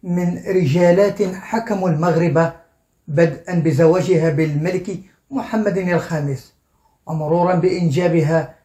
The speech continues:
لخمسة أمراء، وما عايشته في تجربتها الطويلة وما راكمته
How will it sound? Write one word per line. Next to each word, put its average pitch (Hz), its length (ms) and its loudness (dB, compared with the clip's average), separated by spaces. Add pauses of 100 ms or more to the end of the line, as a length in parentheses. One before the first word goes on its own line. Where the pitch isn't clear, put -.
(160)
لخمسة 165 640 -4
أمراء، 151 420 -6 (680)
وما 170 160 -4
عايشته 175 1040 -4 (160)
في 165 140 -10
تجربتها 170 720 0
الطويلة 170 580 -2
وما 139 320 0
راكمته 165 680 -2